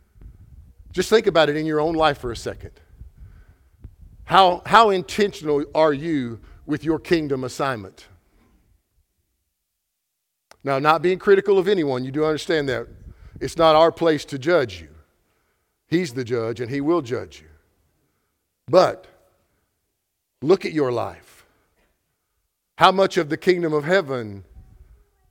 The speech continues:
is taking place in your life? What are you doing about it? "Preacher, I don't, you, you're, you're, you're condemning me today." No, that's the Holy Spirit convicting you. Condemnation comes from the enemy.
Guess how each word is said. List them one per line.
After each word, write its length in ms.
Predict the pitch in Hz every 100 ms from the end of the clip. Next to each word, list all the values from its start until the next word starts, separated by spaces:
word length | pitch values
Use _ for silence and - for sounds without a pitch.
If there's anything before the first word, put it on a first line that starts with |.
| _ _ _ -
is 100 | 143
taking 300 | 175 151 -
place 300 | 170 147 143
in 80 |
your 120 | 143 139
life? 300 | 151 127 143
What 140 | 160
are 20 |
you 160 | 160 165
doing 380 | 143 202 170 131
about 320 | 110 101 85
it? 100 | 80 _ _ _ _ - - 117
"Preacher, 240 | 190 185
I 60 | 190
don't, 200 | 180 175
you, 60 |
you're, 340 | 165 175 170 185
you're, 340 | 190 196 180
you're 140 | 180 175
condemning 480 | 180 170 226 196
me 80 | 160
today." 280 | 139 139 131
No, 280 | 143 151 170
that's 180 | 165 -
the 100 | 160
Holy 180 | 175
Spirit 240 | - 180 165
convicting 480 | 139 147 214 143 117
you. 160 | 101 - - _ - - -
Condemnation 640 | 190 196 185 170 202 165
comes 240 | 143 160 151
from 140 | 143
the 160 | 135 170
enemy. 400 | 175 104 80